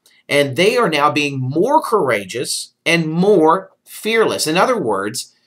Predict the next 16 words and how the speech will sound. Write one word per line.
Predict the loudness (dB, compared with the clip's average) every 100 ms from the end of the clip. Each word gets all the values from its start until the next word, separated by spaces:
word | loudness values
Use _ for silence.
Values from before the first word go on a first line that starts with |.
| _ _ _ _ _
Paul's | -2 6 8 8 2
difficulties | 0 2 0 -2 -4 -4 -10 -12 -10 -12 -14 _ _ _ _
and | 0 0
his | 0 -2 2
belief | 4 6 6 4 -6 -2
that | 0
it | 0
was | -2 -2
better | 2 2 2
to | -2 0
die | 2 4
for | 2 -2
Christ | 0 0 0 -4
than | -8
to | -6
live, | -4 -2 -2 -4